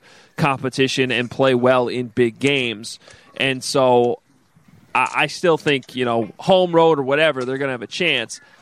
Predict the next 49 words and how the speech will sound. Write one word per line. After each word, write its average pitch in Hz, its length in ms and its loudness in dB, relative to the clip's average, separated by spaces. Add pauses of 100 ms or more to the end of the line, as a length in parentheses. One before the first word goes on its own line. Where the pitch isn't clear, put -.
(140)
I 226 100 2
just 277 220 -2
think 277 180 -2
that 240 140 -2
this 220 160 -4
game 185 260 2
was 202 180 2
set 175 200 0
up 226 140 0 (500)
for 165 180 2
this 160 180 0
kinda 165 480 0
situation 165 680 0
today, 123 400 0 (340)
coming 190 220 0
off 190 200 2
the 185 80 0
emotional 165 520 2
win 156 320 0 (280)
against 151 400 0
the 160 60 2
Packers. 143 600 -2 (100)
And 190 520 0 (880)
the 175 100 2
forty-niners 277 720 2
are 254 80 0
no 247 200 4
joke. 220 420 2
I 160 80 0
mean, 165 220 -4
they've, 202 580 -6
uh, 71 320 -6 (300)
they 196 80 2
don't 240 120 6
have 247 100 4
a 240 40 2
great 226 220 4
record, 247 440 0
but 202 160 4
they've 220 240 -2
been 262 220 -2
tough 247 340 0
since 196 280 -6
Nick 190 240 -4
Mullins 196 320 2
became 185 320 -2
their 190 80 0
starting 190 280 2
quarterback. 190 520 -2